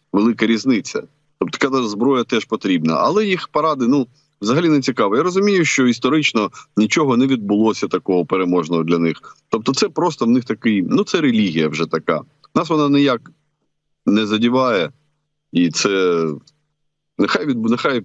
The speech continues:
празднують. Бачимо всі їх, як їх техніка палає. Все, чим вони пишалися, все втратило значення. І, на жаль, і західна техніка теж.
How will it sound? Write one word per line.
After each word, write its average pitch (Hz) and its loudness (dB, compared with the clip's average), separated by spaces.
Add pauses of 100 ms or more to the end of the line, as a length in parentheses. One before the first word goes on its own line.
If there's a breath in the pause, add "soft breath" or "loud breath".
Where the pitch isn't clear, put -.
(160)
празднують. 92 -2
Бачимо 90 -2
всі 107 -2
їх, 98 -2
як 101 0
їх - -4
техніка 95 -2
палає. 85 -2 (440 soft breath)
Все, 170 -2
чим 139 0
вони 139 2
пишалися, 127 -2
все 127 -2 (260 soft breath)
втратило 113 0
значення. 98 0
І, 87 2
на 95 2
жаль, 117 0
і 101 -2
західна 104 -2
техніка 90 -2
теж. 82 -2